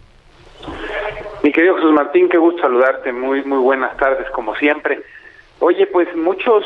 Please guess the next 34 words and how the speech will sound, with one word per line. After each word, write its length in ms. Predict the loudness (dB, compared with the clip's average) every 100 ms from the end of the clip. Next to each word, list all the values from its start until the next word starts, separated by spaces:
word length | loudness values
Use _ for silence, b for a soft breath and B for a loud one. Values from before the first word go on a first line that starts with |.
| 0
asuntos 360 | -2 0 -2 -2
que 100 | -2
comentar 480 | -2 -2 -2 0 0
en 160 | -4
el 180 | -4 -2
ámbito 480 | -2 -2 0 4 4
económico 500 | 2 -2 -2 -2 -2
y 40 |
financiero. 720 | -2 -2 -2 -2 0 2 0 -4 B B B B
Creo 240 | 0 0
que 400 | 2 0 2 2
lo 120 | 2 0
más 200 | 0 -2
destacado, 640 | -2 -4 -4 0 0 0 0 0 0
bueno, 240 | -2 -4
pues 140 | -6 -2
tiene 220 | -2 0
que 120 | 0
ver 220 | 0 0
con 260 | -2 -4 0
todo 220 | 2 2
lo 140 | 2
que 80 | 0
está 180 | -2 -4
pasando 400 | -2 -4 -2 -2
con 160 | -2 -2
la 100 | 0
recuperación 680 | -2 -4 -2 0 0 -2
económica 500 | -2 0 -2 -2 -4
en 100 | -4
muchas 300 | -4 -4 -4
partes 400 | -2 -4 -2 0
del 200 | 2 2
mundo. 460 | 2 0 2 0 0